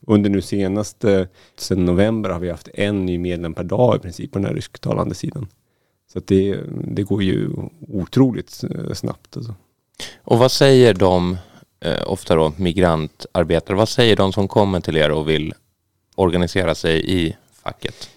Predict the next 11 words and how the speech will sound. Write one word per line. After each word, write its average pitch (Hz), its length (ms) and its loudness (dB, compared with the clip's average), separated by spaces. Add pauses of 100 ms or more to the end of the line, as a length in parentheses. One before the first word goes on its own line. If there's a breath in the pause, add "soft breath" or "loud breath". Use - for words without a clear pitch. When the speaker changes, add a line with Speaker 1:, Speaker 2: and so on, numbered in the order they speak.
Speaker 1:
Ja, 123 320 4
alltså 127 220 -4
det, 120 240 -6
man 123 160 -4
kan 131 140 -2
säga 117 140 -2
så 110 100 -4
att 104 80 -8
de 107 140 -4
först, - 300 -4 (200)
eh, 123 120 -6